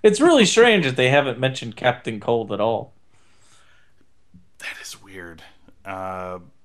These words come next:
Speaker 2: maybe they're trying to, you know, well, I mean, you know, Mick Rory's thinking about him all the time, but he's too Mick Rory to
Speaker 1: He's
Speaker 2: openly
Speaker 1: too,
Speaker 2: talk
Speaker 1: yeah,
Speaker 2: about
Speaker 1: he's
Speaker 2: it.
Speaker 1: too Mick Rory to.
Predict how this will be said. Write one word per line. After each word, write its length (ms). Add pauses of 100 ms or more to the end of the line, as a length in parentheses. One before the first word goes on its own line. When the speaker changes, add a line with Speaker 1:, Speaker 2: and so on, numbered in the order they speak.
(360)
Speaker 2:
maybe 280
they're 180
trying 420
to, 320 (500)
you 120
know, 120
well, 140
I 80
mean, 160
you 80
know, 120
Mick 220
Rory's 340
thinking 220
about 200
him 120
all 80
the 80
time, 340
but 120
he's 160
too 240
Mick 260
Rory 440
to 220 (100)
Speaker 1:
He's 220
Speaker 2:
openly 300
Speaker 1:
too, 40
Speaker 2:
talk 140
Speaker 1:
yeah, 120
Speaker 2:
about 40
Speaker 1:
he's 160
Speaker 2:
it. 60
Speaker 1:
too 80
Mick 180
Rory 320
to. 180